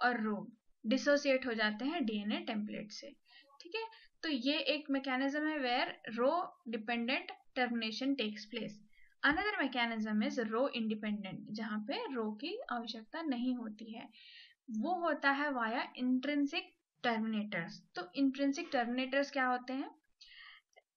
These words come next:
डीएनए में ऐसे रीजन होते हैं जहाँ पे intrinsic terminator पाए जाते हैं, यानी कि अगर हम एक intrinsic terminator की बात कर रहे हैं तो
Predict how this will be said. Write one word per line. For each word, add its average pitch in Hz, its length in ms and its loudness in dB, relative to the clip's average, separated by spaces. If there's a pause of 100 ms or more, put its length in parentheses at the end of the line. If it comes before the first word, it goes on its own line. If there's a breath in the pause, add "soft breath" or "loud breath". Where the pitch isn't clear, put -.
डीएनए 403 560 -2
में 330 80 -2
ऐसे - 800 -4
रीजन 277 340 2
होते 233 320 -2
हैं 226 280 -6 (320 soft breath)
जहाँ 277 340 4 (120)
पे 247 80 2 (920)
intrinsic 311 680 0
terminator 254 680 2 (920)
पाए 220 240 8
जाते 214 300 -2
हैं, 214 360 -4 (300 loud breath)
यानी 220 380 0
कि 226 200 -6 (420 loud breath)
अगर 294 260 4
हम 302 180 4
एक 262 300 -2
intrinsic 262 580 2
terminator 254 480 0
की 262 160 -2
बात 220 320 0
कर 233 140 0
रहे 226 120 -4
हैं 247 200 -4
तो 311 80 -8